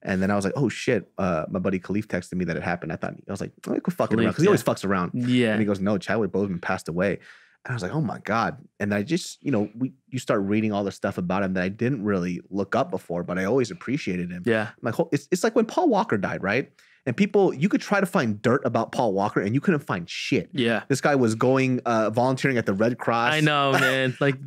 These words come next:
Speaker 2: the nicest guy ever.
Speaker 1: Like, it, it was insane. And I kinda looked at myself. I'm like, "Oh, man, you're a piece of shit, dude.
Speaker 2: <laughs>
Speaker 1: What the fuck? You don't do anything. Like, you literally do nothing," you know?
Speaker 2: Nah, man.
Speaker 1: And I felt, I felt a little like, "Okay, I gotta,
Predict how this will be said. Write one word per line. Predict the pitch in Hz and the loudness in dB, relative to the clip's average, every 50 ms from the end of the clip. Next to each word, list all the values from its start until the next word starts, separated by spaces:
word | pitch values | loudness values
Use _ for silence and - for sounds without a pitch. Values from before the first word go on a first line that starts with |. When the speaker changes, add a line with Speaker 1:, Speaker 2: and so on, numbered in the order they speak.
| 131 131 | -14 -12
Speaker 2:
the | 135 139 135 135 | -4 0 2 4
nicest | 135 131 131 131 127 - - 131 131 | 4 4 2 0 -2 -2 -4 -4 0
guy | 127 127 120 120 | 2 2 2 2
ever. | 120 120 123 127 131 135 | 2 4 4 4 4 4
Speaker 1:
Like, | 165 170 160 151 160 | 4 4 4 4 6
it, | 175 180 180 | 4 4 4
it | 180 190 | 6 4
was | 190 202 190 180 | 6 6 6 6
insane. | - 175 180 170 160 - - 175 165 156 143 120 | 6 4 6 6 4 4 2 4 4 4 4 4
And | 120 | 4
I | 117 | 2
kinda | 113 - 143 135 | 2 2 4 4
looked | 135 135 131 135 | 4 4 4 2
at | 110 | 2
myself. | 107 110 104 - 143 131 - | 2 0 0 2 2 2 2
I'm | 120 104 | 2 2
like, | 98 107 | 2 2
"Oh, | 123 104 | 2 2
man, | 92 107 | 2 4
you're | 110 175 - | 4 4 4
a | 180 | 4
piece | - 165 170 - | 4 2 2 2
of | - - | 2 -2
shit, | - - - 185 220 - | 0 4 6 6 6 8
dude. | - 349 285 - - 392 339 330 | 8 6 8 8 8 6 6 4
Speaker 2:
<laughs> | - | 4
Speaker 1:
What | - 381 370 | 4 4 4
the | - - 349 381 - | 6 4 4 4 4
fuck? | - 269 277 - 262 | 4 4 4 6 6
You | 185 | 8
don't | 247 294 - | 8 8 8
do | 170 147 | 8 8
anything. | 165 220 320 320 - - 156 101 92 - - - _ _ | 8 8 6 4 4 4 2 0 0 -6 -12 -18 _ _
Like, | - 143 127 135 | 0 2 4 8
you | 202 262 233 165 | 8 8 10 10
literally | 139 139 170 269 370 415 392 247 | 8 8 8 8 8 8 8 8
do | 180 196 190 | 8 10 10
nothing," | 175 160 156 165 196 247 - - - - 247 254 247 247 240 | 10 10 10 10 8 8 6 2 0 0 0 0 -2 -4 -2
you | 240 247 160 143 | 0 4 4 6
know? | 143 139 151 180 | 6 4 4 2
Speaker 2:
Nah, | 120 120 120 120 117 120 | 0 0 -2 -2 -4 -6
man. | 120 123 123 120 120 120 120 120 | -8 -10 -12 -12 -12 -8 -2 0
Speaker 1:
And | 135 135 | 2 2
I | 147 | 2
felt, | 143 - 175 165 - | 4 4 4 4 4
I | - 135 | 2 0
felt | - - 175 165 160 | 2 2 2 4 4
a | 165 | 4
little | 160 156 185 208 220 233 226 226 | 4 6 8 8 8 8 6 6
like, | 214 196 190 180 180 | 6 6 6 4 4
"Okay, | - 196 196 - 190 139 131 | 4 2 4 4 4 4 4
I | 113 127 | 4 2
gotta, | 135 165 165 160 156 147 139 | 2 2 4 4 4 4 2